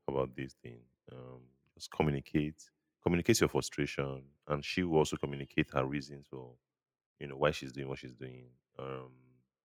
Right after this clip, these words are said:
and, and that's it. That's just, like, the,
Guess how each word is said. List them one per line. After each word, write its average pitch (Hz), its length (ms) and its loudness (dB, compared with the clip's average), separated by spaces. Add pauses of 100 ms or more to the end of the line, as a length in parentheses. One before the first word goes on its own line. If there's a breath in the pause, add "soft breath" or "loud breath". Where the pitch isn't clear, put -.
(880)
and, 92 680 6
and 95 220 -2
that's - 240 6
it. 139 160 8 (260)
That's - 280 6
just, 92 320 4
like, 78 160 8
the, 73 320 -2